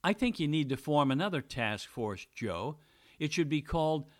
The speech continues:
the What the Heck is Joe Biden Trying to Do Task Force. Is there even a real Joe Biden? Or is that a Joe Biden robot living in your basement? Let's face it, Joe,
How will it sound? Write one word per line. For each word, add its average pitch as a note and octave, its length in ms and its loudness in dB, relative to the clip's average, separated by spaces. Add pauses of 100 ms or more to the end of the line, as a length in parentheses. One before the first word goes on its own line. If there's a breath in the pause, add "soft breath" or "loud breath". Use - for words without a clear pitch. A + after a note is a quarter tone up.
(260 soft breath)
the B2+ 120 4
What C3 420 2
the A3 80 0
Heck D#3 340 -4
is B2+ 160 -2
Joe C3 320 2
Biden C3 540 -2
Trying B2 480 -2
to B2+ 120 -6
Do E3 320 2
Task G#2+ 520 -6
Force. - 540 -8 (520 loud breath)
Is G#3 180 2
there F3 160 2
even A3 300 0
a E3 100 2
real D3 360 2
Joe B2+ 320 2
Biden? A#2 580 -2 (400 loud breath)
Or D#3 160 4
is D#3 140 0
that G#3 180 0
a E3+ 80 0
Joe D#3+ 320 0
Biden D#3 560 -2
robot D3+ 560 4
living B2+ 300 2
in A#2 140 2
your G#2+ 140 0
basement? G#2+ 560 -4 (540 loud breath)
Let's F3 320 0
face E3+ 400 -2
it, G2+ 180 -10
Joe, G#2 440 -4